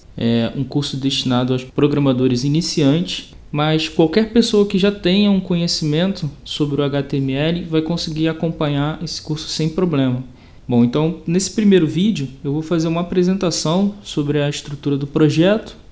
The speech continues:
vou comentar um pouco sobre o H T M L e a gente vai dar uma olhada no resultado final da nossa página, depois dela ser totalmente estilizada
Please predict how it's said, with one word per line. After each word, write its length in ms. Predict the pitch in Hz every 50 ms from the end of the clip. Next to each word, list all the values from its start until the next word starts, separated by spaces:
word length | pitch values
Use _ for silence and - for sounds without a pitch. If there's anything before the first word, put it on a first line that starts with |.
| - -
vou 380 | 170 156 147 170 180 180 190
comentar 540 | 190 - - - 202 202 208 202 202 - 202
um 100 | 196 202
pouco 480 | 190 - - 170 180 175 175 - - - -
sobre 360 | - - - 170 160 160 165
o 60 | 170
H 220 | 165 156 156 160 156
T 140 | 160 - 160
M 160 | 160 160 156
L 380 | 151 156 170 180 196 202 202 - - - - - -
e 220 | - 156 156 156 160
a 60 | 156
gente 240 | 156 170 175 180 -
vai 140 | 180 175 165
dar 80 | 170
uma 120 | 170 175 180
olhada 360 | 175 160 156 160 160 156 165
no 80 | 165
resultado 460 | 160 160 165 160 156 - 160 156 156 156
final 680 | - - - 175 156 143 143 151 156 160 156 156 - -
da 200 | - 127 131 131 135
nossa 240 | 131 139 135 - 151
página, 560 | - - 143 143 165 175 170 160 151 143 143 170
depois 400 | 185 139 139 135 135 147 143 143
dela 180 | 156 156 156
ser 200 | 156 156 - 151
totalmente 920 | 151 156 151 156 165 156 143 139 143 147 143 - - - 151 143 143 139 -
estilizada 880 | - - - - - - 151 151 160 156 131 127 127 131 135 139 147 156